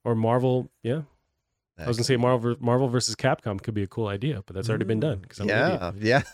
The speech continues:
Speaker 2: <laughs> I've been done a few times.
Speaker 1: A little
Speaker 2: Now,
Speaker 1: bit.
Speaker 2: that being said, uh, unvideo game related, but, uh, I think, isn't Suicide Squad two coming out next month?
Speaker 1: It's very soon. I wanna say that comes to the streaming service too, to, uh, H B O Now.
Speaker 2: So
Speaker 1: Yes.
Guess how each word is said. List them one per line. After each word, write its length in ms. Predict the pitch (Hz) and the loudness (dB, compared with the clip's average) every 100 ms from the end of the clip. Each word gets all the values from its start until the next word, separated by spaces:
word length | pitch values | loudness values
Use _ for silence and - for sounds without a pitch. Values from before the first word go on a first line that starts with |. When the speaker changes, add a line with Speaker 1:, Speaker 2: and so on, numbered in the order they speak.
| - - - | -20 -18 -18
Speaker 2:
<laughs> 360 | - - _ 247 | -18 -20 _ -2
I've 60 | |
been 140 | 233 - | -2 -2
done 240 | - 190 156 | 2 4 4
a 80 | 143 | 0
few 340 | - 165 202 | -4 -4 -2
times. 320 | - - 107 - | -2 -2 -2 -4
Speaker 1:
A 100 | - 139 _ _ - - | -12 -12 _ _ -20 -6
little 140 | 214 160 | 0 4
Speaker 2:
Now, 100 | 156 | 6
Speaker 1:
bit. 20 | |
Speaker 2:
that 160 | 160 190 | 6 6
being 200 | 185 143 | 4 4
said, 360 | - 165 143 | 4 6 6
uh, 440 | 120 123 117 104 104 | 4 6 6 6 4
unvideo 460 | 139 151 143 143 131 | 0 -2 0 2 4
game 160 | 123 117 | 2 2
related, 400 | 117 113 110 101 | 2 4 2 4
but, 260 | 110 104 | 2 4
uh, 200 | 117 107 - | 4 2 0
I 140 | 120 | -4
think, 560 | - - 208 214 - _ _ _ | -4 -8 -6 -8 -16 _ _ _
isn't 180 | 151 202 | -14 -6
Suicide 440 | - 180 180 185 151 | -2 -2 2 0 2
Squad 340 | 165 156 147 | 4 4 4
two 200 | - 160 | 2 0
coming 220 | 180 175 | 0 0
out 120 | 185 | -2
next 220 | 185 185 208 | -2 -6 -6
month? 180 | 208 - - _ _ _ | -8 -8 -20 _ _ _
Speaker 1:
It's 200 | - 131 | -4 0
very 200 | 127 175 | 6 6
soon. 200 | 196 214 | 6 6
I 80 | 151 | 6
wanna 200 | 147 185 | 6 4
say 140 | 208 196 | 4 4
that 160 | 175 | 4
comes 300 | - 165 156 | 4 2 2
to 320 | - 156 151 | 2 4 4
the 120 | 139 127 | 4 2
streaming 300 | - 151 147 | 2 2 2
service 300 | 117 104 - | 0 -2 -2
too, 340 | 139 104 90 - | -2 -4 -6 -6
to, 200 | 120 107 | -2 0
uh, 40 | |
H 160 | 113 - | -2 -2
B 80 | 110 | -2
O 60 | |
Now. 220 | 113 104 - _ _ _ _ _ _ - | -2 -4 -12 _ _ _ _ _ _ -14
Speaker 2:
So 160 | - - _ _ _ _ | -14 -14 _ _ _ _
Speaker 1:
Yes. 500 | 104 95 - - | -16 -14 -14 -16